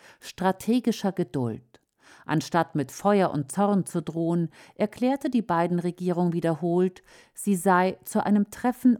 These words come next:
ohne Vorbedingungen bereit und hege keine feindlichen Absichten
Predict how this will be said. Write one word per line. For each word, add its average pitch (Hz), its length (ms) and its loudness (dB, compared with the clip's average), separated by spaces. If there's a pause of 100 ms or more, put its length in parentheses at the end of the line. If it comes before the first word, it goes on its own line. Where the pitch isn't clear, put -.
(120)
ohne 277 300 4
Vorbedingungen 151 840 2
bereit 165 640 -2 (280)
und 160 220 -4
hege 165 340 0
keine 214 480 0
feindlichen 196 560 -4
Absichten 131 800 -2